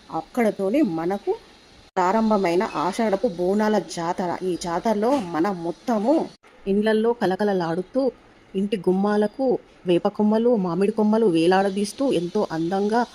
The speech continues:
ముగ్గులతోని, బొట్లతోని, పసుపు కుంకుమతోని ఇంట్లో అల-, మన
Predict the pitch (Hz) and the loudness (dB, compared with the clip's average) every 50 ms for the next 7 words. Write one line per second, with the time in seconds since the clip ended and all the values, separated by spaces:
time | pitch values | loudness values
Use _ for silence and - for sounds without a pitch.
0 | - - - 185 190 180 160 - 220 214 208 208 214 214 214 226 247 233 170 160 | -16 -14 -8 -6 -6 -6 -4 -2 -2 -2 0 0 0 0 0 0 0 0 -2 -2
1 | 175 165 - - 202 208 - 220 214 220 233 247 214 - 151 156 - - 190 - | -4 -4 -2 -4 -4 -2 -2 -2 0 0 0 0 -2 -4 -6 -8 -8 -10 -10 -8
2 | - 185 180 202 202 214 208 220 214 214 220 240 262 233 - 180 185 175 - 214 | -8 -6 -4 -2 -2 -2 0 0 -2 -2 -2 -2 -2 -2 -2 -2 -2 -2 -4 -4
3 | 202 - 156 160 - - - - - - - - - - - - - - _ 190 | -2 -2 -4 -6 -6 -10 -18 -20 -20 -20 -20 -20 -20 -20 -20 -20 -20 -16 _ -4
4 | 196 202 202 | -2 -2 -2